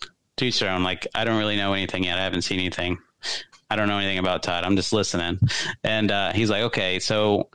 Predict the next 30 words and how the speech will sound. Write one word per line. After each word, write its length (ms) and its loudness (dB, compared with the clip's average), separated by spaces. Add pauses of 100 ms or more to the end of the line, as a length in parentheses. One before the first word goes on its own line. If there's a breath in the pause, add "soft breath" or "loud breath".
(420)
tree 200 2
knocks, 760 0
my 320 2
thing 320 0
on 160 2
tree 180 2
knocks 380 0
is, 460 0
that 140 -2
sounds 580 0 (560 loud breath)
more 200 6
like 200 0
a 80 2
rock 360 4
knock 280 0
than 120 -2
a 80 -2
tree 260 0
knock. 480 -2 (600 loud breath)
And 200 2
I 140 0
wanna, 300 0
I 60 0
wanna 200 2
show 240 2
you 160 2
what 80 2
I'm 80 0
talking 360 0
about." 460 2